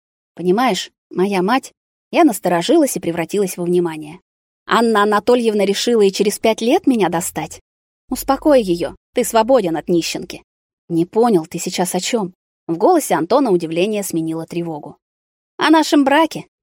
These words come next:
зашипела в трубку и отвернулась к стене, чтобы никто не увидел выражения моего лица. «Хотел посмеяться надо мной? У тебя получилось.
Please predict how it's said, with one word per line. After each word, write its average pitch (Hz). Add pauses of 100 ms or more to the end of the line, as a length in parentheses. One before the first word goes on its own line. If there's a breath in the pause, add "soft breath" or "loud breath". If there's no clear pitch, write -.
(120)
зашипела 196
в -
трубку 226 (100)
и 294
отвернулась 202
к -
стене, 240
чтобы 170
никто 170
не 196
увидел 175
выражения 165
моего 160
лица. - (580)
«Хотел 196
посмеяться 208
надо 180
мной? 156 (180)
У 202
тебя 175
получилось. 170